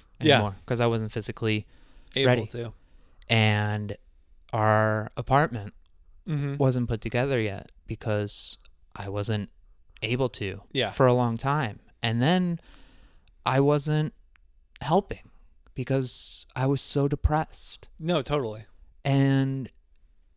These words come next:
Speaker 2: it's, that's the type of shit that you can't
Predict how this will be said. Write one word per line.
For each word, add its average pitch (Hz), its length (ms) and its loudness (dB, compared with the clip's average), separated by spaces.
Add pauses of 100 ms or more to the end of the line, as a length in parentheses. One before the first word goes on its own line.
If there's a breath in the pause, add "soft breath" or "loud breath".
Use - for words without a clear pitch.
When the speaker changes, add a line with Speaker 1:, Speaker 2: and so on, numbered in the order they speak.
(480)
Speaker 2:
it's, - 680 -2 (1900 loud breath)
that's 147 540 0
the 247 140 2
type 226 300 0
of 226 100 0
shit - 480 -2
that 156 280 2 (640)
you 143 160 -4
can't 131 320 -2